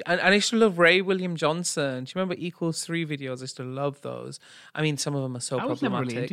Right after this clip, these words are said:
Speaker 2: into YouTubers, to be honest.
Speaker 1: No, you weren't, were you?
Speaker 2: No.
Speaker 1: But now, I think for me, within my sphere, the drag queens have really taken over YouTube. So my favourite YouTubers aren't even really YouTubers. They're everything.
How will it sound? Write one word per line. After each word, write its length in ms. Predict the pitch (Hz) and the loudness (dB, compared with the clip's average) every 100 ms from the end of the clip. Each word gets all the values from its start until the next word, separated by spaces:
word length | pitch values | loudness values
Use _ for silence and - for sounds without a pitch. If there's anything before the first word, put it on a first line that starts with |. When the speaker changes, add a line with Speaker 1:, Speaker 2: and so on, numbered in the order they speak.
| 156 | -4
Speaker 2:
into 300 | 151 160 143 | -4 -6 -8
YouTubers, 180 | 147 | -8
to 80 | - | -10
be 80 | 110 | -10
honest. 160 | 104 175 | -2 4
Speaker 1:
No, 80 | |
you 240 | 190 170 214 | 4 4 4
weren't, 220 | 196 190 | 4 4
were 140 | 190 | 4
you? 280 | 190 151 131 151 | 4 4 2 2
Speaker 2:
No. 220 | 185 185 | 0 4
Speaker 1:
But 120 | - | 4
now, 680 | 233 254 403 381 165 135 127 - | 4 6 8 8 8 2 -4 -4
I 80 | 196 | -4
think 320 | 302 339 - | -4 -6 -8
for 160 | - 233 | -4 0
me, 280 | 233 285 277 | 2 2 0
within 200 | 226 208 | 0 2
my 180 | 185 202 | 2 2
sphere, 420 | - 262 262 262 | 0 0 4 4
the 120 | 190 | 2
drag 360 | 170 185 175 175 | 0 6 6 4
queens 260 | 220 220 | -2 -2
have 160 | 202 175 | -2 0
really 200 | 175 175 | 0 0
taken 340 | 180 165 160 | -2 -4 -2
over 200 | 170 160 | -2 -2
YouTube. 540 | 143 160 170 - 127 131 | -2 -4 -6 -8 -12 -10
So 100 | 160 | -6
my 100 | 165 | 0
favourite 380 | 202 233 196 - | 2 4 2 0
YouTubers 1000 | 143 175 165 - 165 147 170 131 131 139 | -4 -2 -2 -2 0 4 4 4 0 -2
aren't 300 | 147 156 147 | -2 -2 -4
even 240 | 147 143 | -8 -6
really 240 | 139 139 | -6 -6
YouTubers. 720 | 131 151 160 131 117 80 117 - | -6 -6 -6 -10 -12 -12 -16 -8
They're 180 | 143 - | -6 2
everything. 640 | 160 160 147 - 101 | 0 2 -4 -6 -16